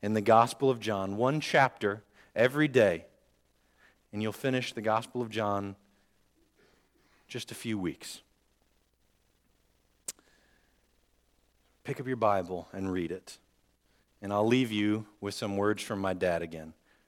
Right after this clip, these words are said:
Try it. If you don't like it, throw it up later. Let's pray.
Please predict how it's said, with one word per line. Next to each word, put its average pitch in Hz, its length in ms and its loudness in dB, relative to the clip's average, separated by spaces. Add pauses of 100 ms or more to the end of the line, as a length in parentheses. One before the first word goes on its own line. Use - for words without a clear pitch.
(120)
Try 160 240 4
it. 92 180 -2 (880)
If - 120 -14
you 107 60 -8
don't 113 200 0
like 98 260 2
it, 90 160 -4 (720)
throw 92 180 -2
it 87 60 -2
up 85 160 -8
later. 78 300 -10 (1300)
Let's 110 140 0
pray. 87 260 0